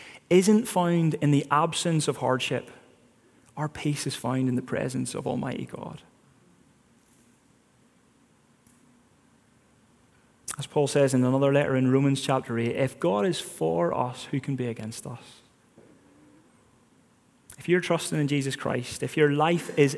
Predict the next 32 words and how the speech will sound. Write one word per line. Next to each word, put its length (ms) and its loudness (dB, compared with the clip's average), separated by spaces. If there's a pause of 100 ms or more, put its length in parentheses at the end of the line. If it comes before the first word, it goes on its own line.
in 260 4
Him, 420 2 (520)
then 220 4
you 220 4
can 120 0
experience 680 2
the 80 -4
peace 380 -4
of 120 -4
God, 440 -4 (680)
which 200 -6
transcends 640 2
understanding, 600 0
even 340 2
when 140 2
you're 220 4
going 340 0
through 280 -2
some 200 -2
of 40 0
the 60 -2
most 240 -4
difficult 580 -4
things 640 -6 (360)
in 140 -2
life, 300 -8 (600)
the 100 6
worst 580 4
things 580 -2 (460)
that 60 -2
you 140 2
wish 320 2